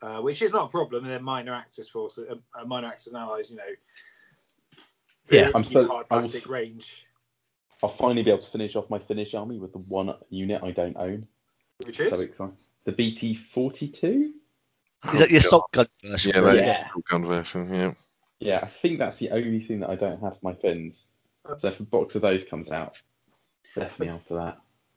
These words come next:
Speaker 1: I'd say, I think it's really cool that they have done a full book for it, 'cause obviously the talk for ages on their streams was it'd be like the, um,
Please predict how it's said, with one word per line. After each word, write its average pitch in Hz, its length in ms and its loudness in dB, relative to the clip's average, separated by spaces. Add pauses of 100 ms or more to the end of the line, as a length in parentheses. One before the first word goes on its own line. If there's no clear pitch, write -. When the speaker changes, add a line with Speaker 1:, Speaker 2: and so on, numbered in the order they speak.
Speaker 1:
I'd 165 160 0
say, 190 80 -4
I 165 80 -4
think 233 160 -6
it's - 100 -12
really 214 220 0
cool 202 200 4
that 143 140 -2
they 135 120 -6
have 147 220 -8
done 139 220 -6
a 127 340 -10 (300)
full 139 180 -2
book 135 240 -6
for 107 120 -14
it, 101 80 -14
'cause - 100 -12
obviously 127 220 -10
the 123 60 -20
talk 170 360 -6
for 143 200 -2
ages 120 280 -4
on 120 100 -8
their 117 120 -8
streams 123 400 -6
was 113 120 -8
it'd 113 140 -6
be 120 200 -2
like 117 200 -6
the, 117 240 -4
um, 117 400 -8